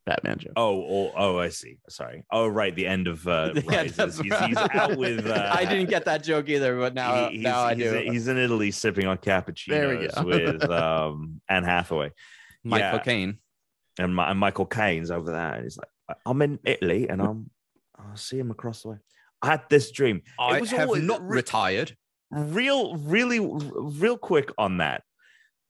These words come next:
Speaker 2: Uh, a lot of people deride, uh, Dark Knight Rises, but I do think it's really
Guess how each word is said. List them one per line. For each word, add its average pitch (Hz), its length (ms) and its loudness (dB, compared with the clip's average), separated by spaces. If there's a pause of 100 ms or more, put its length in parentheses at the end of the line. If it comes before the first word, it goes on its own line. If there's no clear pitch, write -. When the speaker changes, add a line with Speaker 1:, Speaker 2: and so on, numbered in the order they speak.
(120)
Speaker 2:
Uh, 98 320 2
a - 80 0
lot 139 160 2
of 135 60 -8
people 117 460 0
deride, 82 680 0 (140)
uh, 82 180 2
Dark 85 300 0
Knight 90 120 2
Rises, 85 440 0
but 98 160 2
I 107 80 8
do 151 320 -2
think 135 260 -4
it's 98 160 -2
really 95 380 0